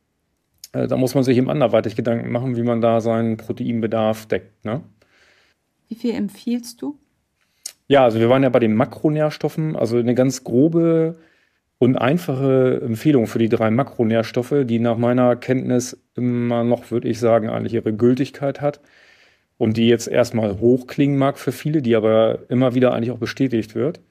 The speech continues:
Speaker 1: Und ich gehe jetzt aus von Menschen, die irgendwie Sport machen, ihre Muskulatur erhalten wollen, die jetzt eigentlich gesund bleiben wollen. Dann würde man sagen, dass man den Proteinbedarf, ich gehe jetzt mal von jemandem aus, der,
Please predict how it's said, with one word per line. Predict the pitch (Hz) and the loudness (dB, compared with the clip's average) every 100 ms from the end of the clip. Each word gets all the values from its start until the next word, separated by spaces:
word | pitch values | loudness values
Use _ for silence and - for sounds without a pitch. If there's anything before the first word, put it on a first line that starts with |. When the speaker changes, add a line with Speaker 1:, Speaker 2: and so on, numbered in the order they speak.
| _ _ | _ _
Speaker 1:
Und | 117 | -8
ich | 98 | 2
gehe | 131 | 4
jetzt | 123 | 4
aus | 123 123 | 0 -2
von | - | -2
Menschen, | 120 123 - 120 | 0 0 0 -2
die | |
irgendwie | 120 117 113 | -2 -2 -2
Sport | 117 - 131 131 | -4 2 2 2
machen, | 139 156 | -6 -4
ihre | 139 110 | -4 -2
Muskulatur | 120 - 117 113 - 127 135 | -2 -4 -2 -2 -2 -2 0
erhalten | 127 139 127 | 0 -2 0
wollen, | 123 | 0
die | 120 | -2
jetzt | 120 | -6
eigentlich | 120 117 | -6 -4
gesund | 120 120 139 | 0 0 -2
bleiben | - 101 98 | -2 -2 -2
wollen. | 101 110 175 220 _ _ _ _ _ _ _ _ _ _ | -4 -6 -6 -10 _ _ _ _ _ _ _ _ _ _
Dann | - 117 117 113 117 120 127 - _ _ _ _ | -12 0 2 4 4 2 0 -8 _ _ _ _
würde | 113 123 120 | 0 4 4
man | 123 123 | 4 2
sagen, | 113 117 120 120 123 | 2 4 4 2 -2
dass | 117 113 | -2 -4
man | 113 113 113 110 110 | -2 -2 0 -2 -2
den | 113 110 107 107 107 | 0 0 -2 -4 -12
Proteinbedarf, | - - - 117 127 131 135 131 127 127 131 127 - | -6 -6 -4 -6 -4 -2 0 0 2 2 0 -4 -14
ich | 127 110 | -14 0
gehe | 123 | 0
jetzt | 120 123 | 2 -2
mal | 113 | -2
von | 113 | -2
jemandem | 117 117 113 | -2 0 -2
aus, | 113 113 - | -4 -4 -4
der, | 113 107 104 104 | -4 0 0 -2